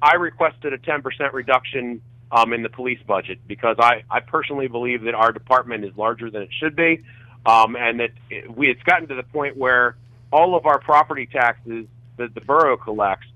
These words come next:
go to the police department, and we actually balance our police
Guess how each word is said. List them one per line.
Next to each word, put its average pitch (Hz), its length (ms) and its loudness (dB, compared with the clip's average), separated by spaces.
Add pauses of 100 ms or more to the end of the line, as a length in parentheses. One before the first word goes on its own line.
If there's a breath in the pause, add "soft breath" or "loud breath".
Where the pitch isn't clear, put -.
(460)
go 143 180 2
to 131 80 -8
the 117 80 -8
police 135 360 -10
department, 92 540 -8 (500)
and 123 400 2
we 127 180 -2
actually 139 480 0
balance 139 500 0
our 127 100 -2
police 135 320 -10